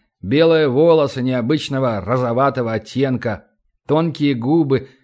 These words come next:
искусанные в кровь мелкими ровными зубами. Зубы оскалены в муке,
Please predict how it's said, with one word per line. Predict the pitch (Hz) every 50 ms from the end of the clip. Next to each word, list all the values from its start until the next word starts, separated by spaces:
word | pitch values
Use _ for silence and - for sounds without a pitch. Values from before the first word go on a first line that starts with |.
| _ _
искусанные | - 107 - - 180 180 143 165 160 160 156 151 139
в | - -
кровь | - 127 135 156 170 165 151 123 104
мелкими | 98 107 143 165 165 156 - - 135 120 120
ровными | 117 127 151 165 151 147 139 135 127
зубами. | 117 127 127 135 143 147 151 143 135 127 110 107 - _ _ _ _ _ _ _
Зубы | - 107 117 156 180 185 165 160 143
оскалены | 127 - - 139 139 143 147 160 165 160
в | 135 110
муке, | 113 127 156 185 196 180 139 - 120 104 -